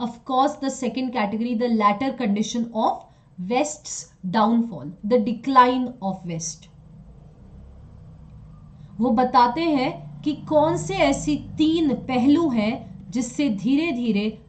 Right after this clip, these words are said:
West का decline होता जा रहा है, यानी West का downfall होता, होता जा रहा है। The first and the most important point is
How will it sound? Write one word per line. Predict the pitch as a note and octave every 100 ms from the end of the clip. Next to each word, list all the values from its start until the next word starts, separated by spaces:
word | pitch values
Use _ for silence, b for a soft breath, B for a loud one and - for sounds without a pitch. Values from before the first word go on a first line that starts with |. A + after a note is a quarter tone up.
| -
West | G#3 C4+ - -
का | A#3+
decline | G#3 G#3 - B3 A3+ A3+ A#3+
होता | G#3+ F3+ E3
जा | E3
रहा | D#3+
है, | F3
यानी | G3 G3+ G#3+
West | G3 B3 B3+ -
का | C4+
downfall | G#3 F#3+ F#3+ G#3 G3+ F#3+
होता, | F3 D#3 - -
होता | G#3 - E3+
जा | F3
रहा | C#3+ A#2
है। | F3 - - - - - - - - - - - - - - -
The | F#3+ C#4
first | - - D4+ F4 - - - - -
and | B3 B3
the | C4 A#3 A#3
most | C#4+ D4+
important | - C4 A#3+ G#3+ A3+ A#3 A#3
point | G3+ G3
is | G3 G#3+